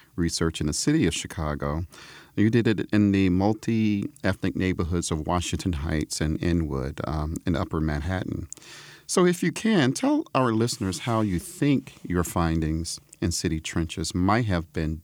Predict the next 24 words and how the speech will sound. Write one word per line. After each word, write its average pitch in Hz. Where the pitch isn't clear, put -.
different 95
had 90
your 87
case -
study 85
been 87
in 82
Chicago, 95
the -
city 80
of 78
big 76
shoulders, 87
the 80
authoritative 87
figure, 82
um, 87
known 90
as, 82
um, 82
Mayor 90
Richard 87
Daley 90
Senior, 87